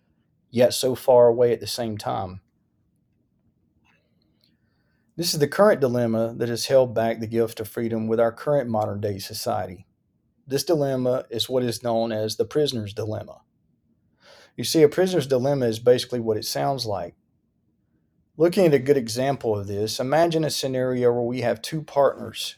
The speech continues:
who happen to be suspects accused of robbing a bank. For the sake of this discussion, we'll name the suspects Chuck and Barry.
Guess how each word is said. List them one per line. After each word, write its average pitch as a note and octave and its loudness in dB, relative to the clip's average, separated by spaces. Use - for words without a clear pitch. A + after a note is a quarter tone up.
who C3 -10
happen C#3 -2
to B2+ -6
be A#2+ -6
suspects B2 2
accused A#2 -6
of A2+ 0
robbing A2+ 2
a A#2 -6
bank. C3 -2
For C#3+ 4
the C3 2
sake F3 2
of C3+ -6
this B2+ -2
discussion, C3 2
we'll D3+ 0
name D#3 0
the A#2 -4
suspects A#2 2
Chuck A2 -2
and A2 -4
Barry. A2 0